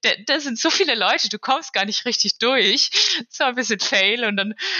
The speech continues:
hab ich mich halt an denen so vorbeigemogelt und hab versucht, da durch die Wechselzone zu rennen, weil die sind echt alle gegangen.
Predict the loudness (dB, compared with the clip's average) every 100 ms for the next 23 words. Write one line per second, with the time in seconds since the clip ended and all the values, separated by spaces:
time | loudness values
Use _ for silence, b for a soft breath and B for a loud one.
0 | B 2 2 -2 -2 0 0 0 0 0
1 | -2 -2 0 0 0 -2 0 2 2 2
2 | 2 2 0 -2 -2 -2 -2 -2 0 2
3 | 2 2 -4 -4 -4 -4 -8 -4 -2 -2
4 | -2 -2 0 0 -2 -4 -4 -4 -6 -4
5 | -4 -6 -4 -2 -2 -6 0 0 0 -10